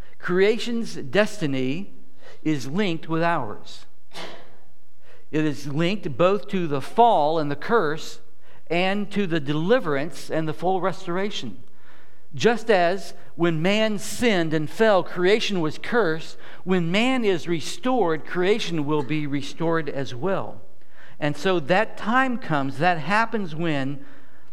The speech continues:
the, the revealing of the sons of God. That is, when everyone knows these are the children of God at the end times. So it's not gonna happen until that point is reached where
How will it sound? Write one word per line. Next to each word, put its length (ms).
the, 240
the 120
revealing 600
of 100
the 80
sons 340
of 120
God. 340
That 180
is, 260
when 440
everyone 680
knows 440
these 400
are 540
the 100
children 480
of 140
God 320
at 140
the 140
end 160
times. 580
So 180
it's 160
not 160
gonna 160
happen 360
until 480
that 440
point 420
is 200
reached 320
where 160